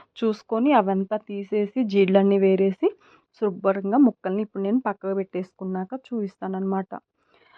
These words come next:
ఫస్ట్ ఇప్పుడు అన్నీ ఏరేసిన తర్వాత నేనైతే ముక్కలు అనేవి కొలుసుకుంటున్నా. మీరు ఏదైనా తీసుకోండి, ఒక గిన్నె కానీ కొలత కోసం ఒకటి తీసుకుంటే అవి ఎనిమిది అయితే ఉప్పు, కారం, ఆవపిండి అవన్నీ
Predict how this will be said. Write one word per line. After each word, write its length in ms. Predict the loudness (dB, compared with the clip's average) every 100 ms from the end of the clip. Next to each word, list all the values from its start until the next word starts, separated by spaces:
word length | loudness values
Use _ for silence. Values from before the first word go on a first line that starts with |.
| _ 2
ఫస్ట్ 260 | 2 2 -8
ఇప్పుడు 200 | -2 0
అన్నీ 200 | 2 4
ఏరేసిన 420 | 6 6 4 2 2
తర్వాత 340 | 4 4 4 2
నేనైతే 480 | -2 0 -2 -2 -2
ముక్కలు 400 | -2 -4 -6 -2
అనేవి 300 | 0 0 0
కొలుసుకుంటున్నా. 520 | -4 -8 -12 -10 -10 _ _ -4
మీరు 160 | -4 0 4
ఏదైనా 420 | 8 10 10 8
తీసుకోండి, 500 | 6 2 -4 -6 -2
ఒక 240 | 0 0 -2
గిన్నె 420 | -2 0 4 4
కానీ 260 | 4 4 4
కొలత 340 | 2 0 0
కోసం 340 | -2 -4 -2 -2
ఒకటి 280 | -2 -4 -10
తీసుకుంటే 680 | -10 -10 -10 -8 -6 -2 -4 -4 _ _ _ -8
అవి 280 | -6 2 4 4 2 _ _ -2
ఎనిమిది 460 | 4 6 8 8 4 2
అయితే 380 | -4 -4 -2 -2 -2 _ _ _
ఉప్పు, 380 | -8 -8 -2 2 4 2
కారం, 440 | 4 8 8 8 4 2 _ -4
ఆవపిండి 600 | 0 2 0 -2 -4 0 2
అవన్నీ 440 | 4 4 6 6